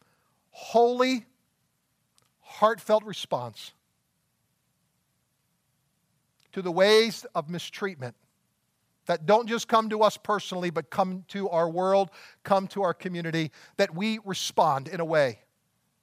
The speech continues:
that brings honor to God. Every one of us can apply what we've talked about this morning.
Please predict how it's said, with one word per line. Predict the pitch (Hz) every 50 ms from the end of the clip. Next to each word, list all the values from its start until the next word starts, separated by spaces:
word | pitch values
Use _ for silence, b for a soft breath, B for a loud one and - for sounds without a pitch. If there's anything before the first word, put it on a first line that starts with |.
| _ _ -
that | 165 151
brings | 139 160 156 147 143
honor | 156 139 143 147
to | 143 139
God. | 139 147 131 135 156
Every | - 220 240 226 269 285 285
one | 262 240 247 262 262
of | 247 233
us | 240 - -
can | - 214 202
apply | 185 - - 220 214 190 180 160
what | 151 156
we've | 160 165 -
talked | - 175 160 151 -
about | 165 151 151 143 -
this | 147 - -
morning. | 185 180 185 165 139 113